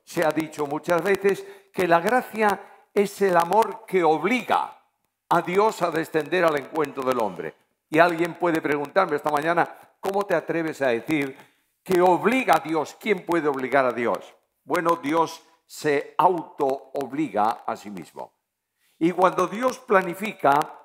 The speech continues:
la salvación, surge la gracia, que es el amor de Dios orientado al que no tiene derecho a ser amado. Ninguno de nosotros lo tenemos. Ninguno somos dignos de ser amados por Dios. Hemos sido rebeldes, pecadores,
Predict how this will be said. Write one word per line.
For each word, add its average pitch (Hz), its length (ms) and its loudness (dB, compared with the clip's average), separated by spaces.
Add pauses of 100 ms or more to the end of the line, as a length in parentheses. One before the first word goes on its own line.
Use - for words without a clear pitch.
(120)
la 147 220 2
salvación, 180 840 0 (400)
surge 202 840 -2
la 151 260 2
gracia, 156 720 4 (340)
que 208 120 4
es 202 160 0
el 190 120 2
amor 220 500 2 (540)
de 165 140 4
Dios 202 400 -2
orientado 190 800 0
al 170 240 2
que 165 160 -2
no 165 220 -4 (180)
tiene 196 400 0
derecho 160 760 -2
a 127 120 0
ser 131 240 0
amado. 110 440 2 (440)
Ninguno 196 440 0
de 147 120 -2
nosotros 147 440 -4
lo 202 120 -4
tenemos. 240 500 0 (460)
Ninguno 208 460 0
somos 190 500 0 (240)
dignos 151 680 -2
de 160 120 -2
ser 202 200 -2
amados 190 440 2
por 202 200 0
Dios. 240 360 -2
Hemos 147 260 -4
sido 202 300 -2
rebeldes, 196 600 0
pecadores, 175 880 0